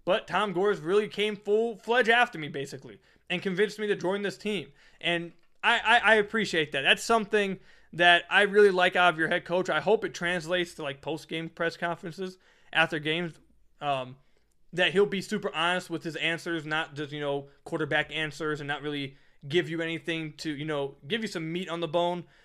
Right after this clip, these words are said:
like that kind of thing. Um, I think that would be interesting. But, yeah, Monty definitely came off as very honest in this press conference. And I already see some Pistons fans already run through a brick wall for him. Like, everyone's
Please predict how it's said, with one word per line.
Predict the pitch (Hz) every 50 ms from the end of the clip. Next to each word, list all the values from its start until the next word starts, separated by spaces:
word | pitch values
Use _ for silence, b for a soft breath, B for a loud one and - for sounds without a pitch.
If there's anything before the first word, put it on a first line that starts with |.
| b b
like | 165 160 156
that | 180 180 180
kind | - 190 190
of | 185 180
thing. | - 208 202 202 208 196 b b b b b b b
Um, | - - 156 151 151 147 147 - - 147 143
I | 156
think | 185 180 170 156
that | 160 165
would | 160 156
be | 156 156
interesting. | 156 160 156 - 165 160 156 - 185 170
But, | 160 180 185
yeah, | 196 190 156 123 156
Monty | 160 165 185 202 196 196 196 156
definitely | 151 190 202 190 196 190
came | 185 - 190 180 170
off | 165 160 143
as | 160 151 135
very | 135 131 165 175 180 185 175 175 170 - - _ _ _ _ - -
honest | 165 170 165 160 147 139 139 - -
in | 151 151
this | 143 135 139
press | - 165 160 151 -
conference. | - 170 170 165 - - 196 202 190 - b b b b b b b
And | - 175
I | 185 196
already | 208 214 208 208
see | 190 - 208 202 175
some | - 196 185 175 170
Pistons | 180 180 160 - - 156 -
fans | - 160 147 147 139 147
already | 147 151 160 151 151 147
run | 139 151 151 143
through | 139 147 143
a | 135
brick | 131 151 143 139 139
wall | 143 135 127 120
for | - - 120 110
him. | 117
Like, | 120 127 147
everyone's | 160 160 160 151 151 147 139 -